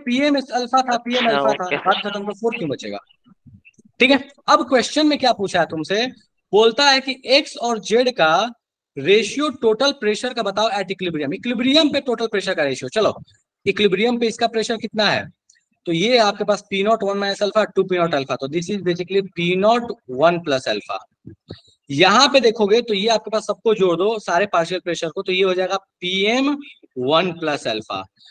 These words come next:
Speaker 1: तो basically इसका और इसका रेशियो बोला है। अब तुम ध्यान से देखो तो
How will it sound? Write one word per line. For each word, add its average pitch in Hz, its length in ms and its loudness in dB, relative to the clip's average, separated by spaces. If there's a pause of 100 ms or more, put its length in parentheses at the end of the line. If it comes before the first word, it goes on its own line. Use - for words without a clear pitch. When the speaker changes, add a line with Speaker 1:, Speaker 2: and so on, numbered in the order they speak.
(160)
Speaker 1:
तो 226 100 4
basically 220 580 2 (200)
इसका 262 560 0
और 254 200 0
इसका 247 300 0
रेशियो 190 340 0
बोला 175 280 0
है। 220 120 -8 (600)
अब 247 160 4
तुम 269 160 0
ध्यान 208 400 2
से 285 140 -4
देखो 233 260 -2
तो 240 120 -6